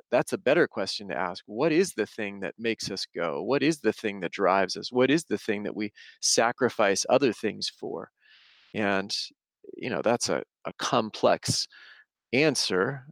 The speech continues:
uh, but it's, it's an important question to ask ourselves, to explore what our motivational structures are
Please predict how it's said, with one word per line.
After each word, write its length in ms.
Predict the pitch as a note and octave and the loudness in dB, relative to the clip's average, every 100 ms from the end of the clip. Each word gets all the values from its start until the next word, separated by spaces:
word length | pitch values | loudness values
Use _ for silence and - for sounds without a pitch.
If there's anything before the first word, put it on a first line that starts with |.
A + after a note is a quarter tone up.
| - | -16
uh, 240 | - F2 E2 | -12 -10 0
but 180 | A2+ G#2+ | 4 4
it's, 260 | G#2+ - - G#2 | 2 -2 -6 -8
it's 160 | - | -8
an 60 | G#2 | -8
important 440 | G2+ - B2 F#2+ | -4 0 0 0
question 400 | - B2 - G2+ | 0 2 2 -2
to 80 | F2 | 0
ask 280 | F2+ G2+ - | 0 0 -2
ourselves, 440 | E2 - F#2+ F#2+ - | -4 0 0 0 -2
to 120 | G#2 | -4
explore 680 | - - - A2+ B2+ B2 G#2 | -2 -4 -4 0 4 4 4
what 180 | G#2+ A2+ | 4 4
our 140 | G#2 | 2
motivational 720 | F#2 G#2 A#2 G#2 C#3+ - - | 2 2 4 2 2 -2 -4
structures 640 | - - F#2 - G2 F#2+ G2+ | -4 -4 -6 -8 -8 -8 -6
are 300 | G2+ G#2+ | -6 -6